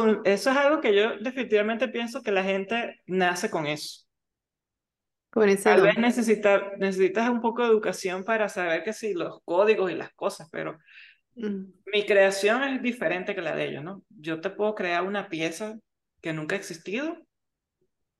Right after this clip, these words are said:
Speaker 1: y la creo, pero hacer lo que ellas hacen, de saber qué cosas van con otra y qué pone en ese huequito, ese huequito se ve vacío, y pones algo en ese huequito y la casa cambia, eso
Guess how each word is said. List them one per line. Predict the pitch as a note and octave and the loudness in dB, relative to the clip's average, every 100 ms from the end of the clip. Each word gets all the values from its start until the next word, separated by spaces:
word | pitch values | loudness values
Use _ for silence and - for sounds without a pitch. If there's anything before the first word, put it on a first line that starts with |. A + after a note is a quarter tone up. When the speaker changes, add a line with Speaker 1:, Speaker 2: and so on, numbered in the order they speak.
| _ | _
Speaker 1:
y | E3 | -2
la | E3 D3+ | -2 0
creo, | E3+ D3+ C#3 C#3 - _ | 0 0 -2 -8 -18 _
pero | F3 E3 D#3+ D#3+ D3 - | -4 0 0 0 -2 -6
hacer | E3 D#3+ E3+ | -8 -4 0
lo | G#3 | 0
que | A3 | 0
ellas | A#3 A3+ | -4 0
hacen, | G#3+ A3+ B3 A#3+ | 0 0 -4 -4
de | G3+ | -4
saber | F3+ E3 E3+ E3+ | -2 0 0 -2
qué | G#3+ | -4
cosas | G#3+ G#3 A3+ | -4 -4 -2
van | G#3+ G#3 | -2 -2
con | G#3+ G#3 | -4 -2
otra | G3+ G#3 G#3+ G#3+ G3+ - | -2 -2 -2 -2 0 -2
y | F3+ E3 - - - _ _ | -2 -4 -10 -20 -20 _ _
qué | G#3 | -2
pone | G3+ G#3+ A3 G#3+ | 0 2 2 2
en | |
ese | G#3+ G#3+ | 0 -2
huequito, | G#3 G3 G3+ F#3+ | -2 -2 -4 -6
ese | G3 | -4
huequito | G3 G3 G3 | -4 -4 -6
se | F#3+ | -4
ve | F3 | -2
vacío, | F3+ F3+ D#3 D#3 - | -4 -6 -8 -8 -8
y | - F3+ E3+ | -2 -2 2
pones | F#3+ F#3+ A3+ | 2 2 2
algo | A#3 A#3 | 2 2
en | A#3 | 0
ese | A#3+ A#3+ | -2 -2
huequito | G#3 A3 A3+ | -4 -4 -4
y | |
la | A3 | -4
casa | F#3+ F#3+ A3+ | -4 -6 -4
cambia, | B3+ B3+ B3+ - | -2 -2 -2 -2
eso | F3+ F3 G3 | -4 -4 -2